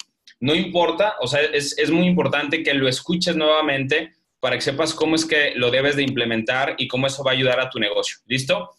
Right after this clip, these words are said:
Es muy importante esa parte. Entonces,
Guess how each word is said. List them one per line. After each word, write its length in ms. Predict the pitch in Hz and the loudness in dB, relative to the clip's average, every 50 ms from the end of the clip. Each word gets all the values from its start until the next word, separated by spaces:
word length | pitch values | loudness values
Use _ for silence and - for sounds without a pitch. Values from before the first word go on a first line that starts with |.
| _ _ _ | _ _ _
Es 140 | - 131 135 | -4 -2 0
muy 120 | 147 160 160 | 0 0 0
importante 520 | 156 127 131 123 - 127 135 135 135 135 | 0 0 -2 -2 -2 -2 -2 -2 -2 -2
esa 220 | 127 - 131 120 | -2 -2 -4 -2
parte. 260 | - 117 110 107 - 113 | -2 -2 -2 -2 -4 -6
Entonces, 800 | 113 110 131 135 127 151 156 151 143 - - _ _ _ _ | -4 -2 -2 -2 0 0 0 0 -2 -4 -8 _ _ _ _